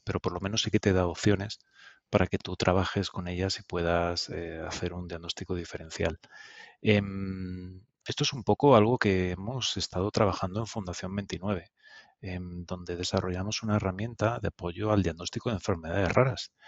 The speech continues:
que se llama D X veintinueve. Lo podéis encontrar en D X veintinueve punto A I,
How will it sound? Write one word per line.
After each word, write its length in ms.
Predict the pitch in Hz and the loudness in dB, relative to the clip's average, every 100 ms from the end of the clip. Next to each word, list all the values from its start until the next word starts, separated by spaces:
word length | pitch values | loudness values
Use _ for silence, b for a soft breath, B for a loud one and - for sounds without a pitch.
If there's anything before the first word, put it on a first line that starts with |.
| B B B | B B B
que 100 | - | -6
se 140 | - | -2
llama 340 | 92 101 110 101 | 2 2 2 2
D 120 | 98 | 0
X 260 | 98 107 - | 0 0 -2
veintinueve. 480 | 95 87 87 82 - _ _ | -4 -6 -8 -8 -12 _ _
Lo 120 | - | -12
podéis 340 | - 87 87 - | -6 -6 -6 -8
encontrar 680 | 90 87 82 98 107 113 135 | -8 -10 0 4 6 4 0
en 200 | 104 85 | -10 -8
D 120 | 87 90 | -2 -2
X 240 | - 90 | -2 -6
veintinueve 500 | 90 - 87 98 107 | -6 -8 -8 -4 -4
punto 460 | - 98 - 117 - - | -6 -6 -2 -2 -4 2
A 280 | 110 113 - - | 4 4 -2 -8
I, 220 | 104 90 | -6 -6